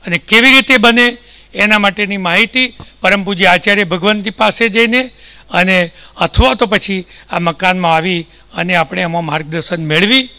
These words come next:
અને દિશા અને દ્રષ્ટિ પ્રાપ્ત કરીએ, એવી સાચી દિશા અને સાચી દ્રષ્ટિ આપવામાં આ મકાન, આ સ્થાન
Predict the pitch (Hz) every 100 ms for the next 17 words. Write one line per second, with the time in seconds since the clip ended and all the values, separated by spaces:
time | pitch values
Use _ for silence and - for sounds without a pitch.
0 | - - - 175 175 165 - 247 240 233
1 | 196 208 - 202 - 190 - 196 - 202
2 | 214 185 - - - - 208 214 - -
3 | 190 214 277 294 269 247 262 247 240 233
4 | 220 220 233 220 208 - - 220 190 -
5 | 208 190 202 190 - - - - - _
6 | - 165 170 226 254 277 - - - _
7 | - _ _ - _ 175 - - 220 240
8 | 262 330